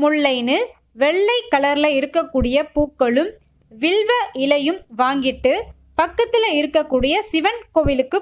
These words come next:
போகணும். அந்த வெள்ளைப்பூவும் வில்வ இலையும் சாமிக்கு கொடுத்து மனதார பிரார்த்தனை செஞ்சுக்கோங்க. மறுபடியும் வீட்டுக்கு வந்து காலையில இருந்து சாயங்காலம் வரைக்கும்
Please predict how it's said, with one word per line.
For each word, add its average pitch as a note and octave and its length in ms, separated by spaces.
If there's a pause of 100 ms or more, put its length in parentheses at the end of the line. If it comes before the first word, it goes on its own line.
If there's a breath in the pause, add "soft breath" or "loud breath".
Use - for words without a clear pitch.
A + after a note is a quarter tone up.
(100)
போகணும். B3 440 (480)
அந்த D#4 260 (140)
வெள்ளைப்பூவும் D#4+ 720 (360)
வில்வ F#4 320 (240)
இலையும் C4+ 340 (320)
சாமிக்கு F4 540 (120)
கொடுத்து A#3+ 380 (460)
மனதார D#4+ 540 (180)
பிரார்த்தனை D4+ 460
செஞ்சுக்கோங்க. B3 560 (640)
மறுபடியும் F4 760 (160)
வீட்டுக்கு D#4 400 (120)
வந்து A3+ 260 (500)
காலையில F#4+ 420 (140)
இருந்து C4+ 320 (520)
சாயங்காலம் E4+ 680
வரைக்கும் C4 420